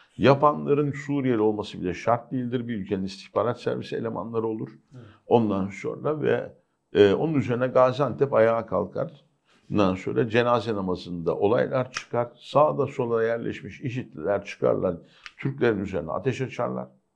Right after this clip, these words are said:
Speaker 1: Peki bu senaryo gerçekleşebilir mi? Ne yazık ki çok kolay.
Speaker 2: Peki sığınmacılar üzerinden mi?
Speaker 1: Evet, sığınmacılar
Speaker 2: Sığınmacılar
Speaker 1: üzerinden.
Speaker 2: üzerinden.
Speaker 1: Tamam.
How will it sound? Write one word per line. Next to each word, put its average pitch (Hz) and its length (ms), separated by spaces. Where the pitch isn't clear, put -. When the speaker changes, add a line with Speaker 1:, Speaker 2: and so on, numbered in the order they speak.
Speaker 1:
Peki 113 260
bu 120 60
senaryo 123 420
gerçekleşebilir 113 760
mi? 90 120
Ne 95 80
yazık 101 280
ki 87 60
çok - 240
kolay. 78 220
Speaker 2:
Peki 135 160
sığınmacılar 151 440
üzerinden 95 420
mi? 85 140
Speaker 1:
Evet, 95 200
sığınmacılar 92 480
Speaker 2:
Sığınmacılar 104 220
Speaker 1:
üzerinden. 98 200
Speaker 2:
üzerinden. - 280
Speaker 1:
Tamam. - 200